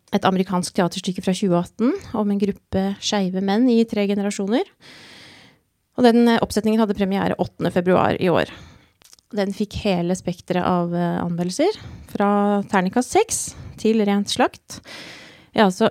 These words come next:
Øystein har hatt med seg denne som en sånn rekvisitt som jeg kan ha her. Så jeg setter den på seks, så bare håper at jeg klarer å opprettholde det. I etterkant la Nationaltheatret ut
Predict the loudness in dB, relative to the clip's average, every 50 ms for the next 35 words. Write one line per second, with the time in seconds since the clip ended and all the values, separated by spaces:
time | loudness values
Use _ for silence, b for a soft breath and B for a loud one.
0 | 4 4 4 4 4 2 2 2 4 4 2 2 0 -2 -4 0 2 2 2 2
1 | 2 4 4 4 4 2 2 0 0 0 2 0 0 0 -2 -2 -4 -6 -4 -2
2 | -4 -4 -4 _ _ -18 -14 -14 -10 -4 -2 -2 -2 -2 -4 -4 -4 0 2 4
3 | 4 2 2 -2 -6 -2 0 0 0 2 0 -4 -4 -4 -2 -2 0 0 -2 -4
4 | -2 -2 -2 -2 -2 -8 -10 -10 -10 -12 -12 -12 -10 -6 -2 0 2 2 2 0
5 | 0 b b b b b b b b -14 -12 -10 -12 -12 -8 -6 -6 -4 -2 -4
6 | -4 -4 -6 -6 -6 -4 -4 -4 -4 -2 0 2 2 2 0 B B B B B
7 | B -8 -6 -4 -4 -2 -4 -4 -6 -4 0 0 0 0 0 -4 -8 -10 -10 -2
8 | 0 2 4 6 6 6 6 4 4 4 2 2 2 2 0 0 2 0 2 2
9 | 2 0 0 -2 -2 -2 0 -2 -2 -4 _ _ -12